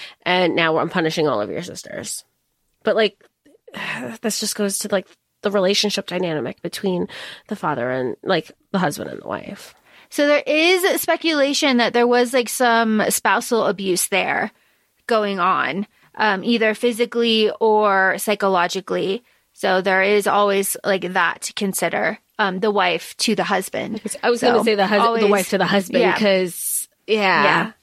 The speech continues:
Speaker 2: Not the, yeah,
Speaker 1: Oh.
Speaker 2: not the other way. Um, so there, there is, you know, all these things, all these things.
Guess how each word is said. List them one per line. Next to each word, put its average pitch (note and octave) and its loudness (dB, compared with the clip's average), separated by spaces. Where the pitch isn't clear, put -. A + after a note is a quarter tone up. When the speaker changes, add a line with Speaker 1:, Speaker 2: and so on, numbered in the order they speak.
Speaker 2:
Not G#3+ -2
the, G3+ -6
yeah, A#3 -2
Speaker 1:
Oh. - -20
Speaker 2:
not G3+ 0
the F#3+ -2
other D3+ 0
way. - 0
Um, G#3+ -2
so B3 2
there, C4 4
there C4 2
is, A#3+ 0
you G3+ -4
know, F3+ 2
all G#3 2
these G3 -2
things, G3+ -4
all - -6
these A#3 -8
things. - -8